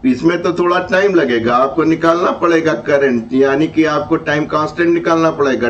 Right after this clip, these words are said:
Time दे रखा है, T दे रखा है, तो यानी कि time constant निकालना पड़ेगा, इसको थोड़ा रोक रहे हैं।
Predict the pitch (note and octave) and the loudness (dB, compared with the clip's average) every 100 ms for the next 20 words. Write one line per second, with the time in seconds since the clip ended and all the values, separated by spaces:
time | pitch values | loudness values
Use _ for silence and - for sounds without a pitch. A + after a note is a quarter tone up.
0 | - C3+ D3+ D3+ D3+ D3+ - C3 - - | -2 -2 -2 0 -2 -2 -2 -2 -2 -8
1 | - - D3+ D3 D3+ C#3+ - A#2+ G2+ - | -12 -2 -2 0 0 -2 -2 -4 -4 -6
2 | A#2 A2+ B2 C3 C#3 C#3+ - C#3 C#3 C#3 | -2 0 2 0 0 -4 -2 -2 0 -2
3 | C#3+ D3+ D3+ D3+ D3 D3 C#3+ C#3+ C#3+ C3+ | -2 -2 -4 -2 -2 -2 0 0 0 -2
4 | C#3 C3+ C#3 C#3+ D3+ D3+ A2+ F2+ | -2 2 2 2 0 -2 -2 -4